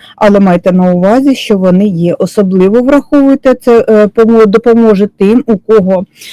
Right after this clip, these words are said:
висота стелі чотири і більше. Такі є. Так. І не забувайте, чим ширша тесьма,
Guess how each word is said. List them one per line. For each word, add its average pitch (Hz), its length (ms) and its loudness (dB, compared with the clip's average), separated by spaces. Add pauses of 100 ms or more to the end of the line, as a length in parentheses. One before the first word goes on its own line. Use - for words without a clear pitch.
(160)
висота 208 600 -2
стелі 185 520 0
чотири 208 680 -4
і 208 60 -4
більше. 170 540 -8 (200)
Такі 190 280 -6
є. 160 240 -8 (2250)
Так. - 520 -8 (3750)
І 233 80 -2
не 262 280 4
забувайте, 202 680 0
чим 220 340 -2
ширша 180 560 -4
тесьма, 185 760 -6